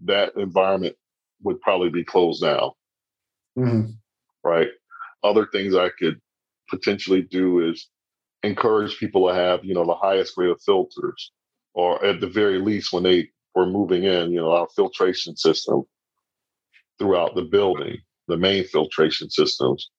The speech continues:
Speaker 2: Mm-hmm.
Speaker 1: you know, are upgraded with the highest level of, uh, hipaa standards.
Speaker 2: So just to go back real quick, so you're saying that you would actually shut down the, um, the common areas, like the gym and the other things that people would, would
Speaker 1: Yeah,
Speaker 2: tend to
Speaker 1: that are
Speaker 2: use?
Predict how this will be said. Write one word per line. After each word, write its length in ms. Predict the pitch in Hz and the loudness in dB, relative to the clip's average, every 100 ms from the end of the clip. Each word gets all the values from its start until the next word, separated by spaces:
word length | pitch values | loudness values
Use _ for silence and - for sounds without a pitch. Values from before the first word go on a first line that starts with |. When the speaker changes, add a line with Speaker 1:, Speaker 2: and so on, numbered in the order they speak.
| - | -2
Speaker 2:
Mm-hmm. 320 | 123 131 131 | 2 2 2
Speaker 1:
you 100 | 80 | -2
know, 320 | 73 71 - _ - | 0 -2 -4 _ -4
are 140 | 85 | -2
upgraded 520 | 92 92 92 82 80 - _ _ - - | 0 -2 -2 0 0 -2 _ _ -18 0
with 200 | 92 92 | 0 2
the 80 | |
highest 300 | 90 90 87 | 0 0 0
level 260 | 85 78 78 | -2 0 0
of, 260 | 76 76 67 | 0 0 -2
uh, 40 | - - | -4 -2
hipaa 200 | - - 90 | -2 0 -4
standards. 640 | - 78 76 64 - - _ _ _ _ | -2 -2 0 -2 -2 -14 _ _ _ _
Speaker 2:
So 180 | - 160 | -6 -4
just 200 | 151 233 | -2 -4
to 60 | 185 | 0
go 140 | 180 | 0
back 220 | 147 175 156 | 0 -4 -2
real 200 | 156 135 | -2 0
quick, 180 | 151 135 | -2 -2
so 100 | 147 | -2
you're 120 | 170 | -2
saying 260 | - 170 | -2 0
that 160 | 151 131 | 0 -2
you 100 | 156 | 0
would 120 | 151 | 0
actually 560 | 147 143 - 143 127 120 | 0 -2 -2 0 0 -2
shut 300 | - 160 135 | -4 -4 -2
down 300 | 147 143 135 | -2 0 0
the, 200 | 135 127 | 0 0
um, 380 | 123 117 113 110 _ | 0 -2 -6 -10 _
the 60 | - | -4
common 360 | - 139 147 143 | -2 0 0 0
areas, 580 | 151 156 160 135 - _ _ - _ - | 0 0 0 -2 -10 _ _ -20 _ -2
like 180 | 123 120 | 0 0
the 80 | |
gym 420 | 117 120 151 151 143 | 0 2 2 2 0
and 140 | 131 | 2
the 80 | 131 | 2
other 180 | 139 139 | 2 0
things 360 | 156 143 127 | 0 0 0
that 280 | 131 127 123 _ _ _ _ _ - | 0 0 -4 _ _ _ _ _ -6
people 280 | 147 131 135 | -4 0 2
would, 220 | 127 120 | 0 -2
would 180 | 127 120 | 0 2
Speaker 1:
Yeah, 80 | |
Speaker 2:
tend 100 | 92 | 2
to 40 | 101 | 2
Speaker 1:
that 100 | 95 | 0
are 140 | 95 | 0
Speaker 2:
use? 160 | 123 | -2